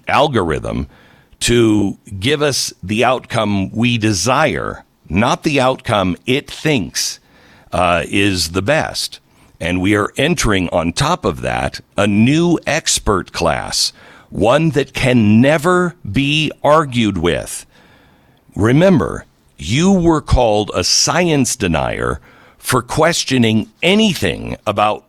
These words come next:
Wuhan. You, are you a, are you a scientist? Uh, uh, uh, uh, I'm sorry. Do,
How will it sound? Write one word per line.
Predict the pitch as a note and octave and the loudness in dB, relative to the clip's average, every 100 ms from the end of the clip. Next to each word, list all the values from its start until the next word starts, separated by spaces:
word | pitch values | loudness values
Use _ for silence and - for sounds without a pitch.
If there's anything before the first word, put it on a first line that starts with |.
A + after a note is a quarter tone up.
| - | -4
Wuhan. | G#2+ C3+ G2+ D2 A1 - - _ _ _ _ | 0 2 2 0 -4 -10 -16 _ _ _ _
You, | - B2+ | -6 -2
are | - G#2+ | -2 -2
you | F#2 B2+ C3 | 0 2 2
a, | A#2 - | 2 0
are | G2 | -2
you | F#2+ A2+ | 2 2
a | |
scientist? | A2 A2+ G#2+ A2+ C#3 C#3+ - - _ _ _ _ _ | 2 0 0 0 -2 -4 -8 -14 _ _ _ _ _
Uh, | G#2 | -4
uh, | G2 D#2 G2+ G2 - | -2 0 0 0 -2
uh, | F2+ - - - | -2 -4 -16 -12
uh, | - - G#2+ | -10 -4 -2
I'm | A2+ | -2
sorry. | - G2+ F2 E2+ | 0 0 0 0
Do, | E2 G2 | -2 -6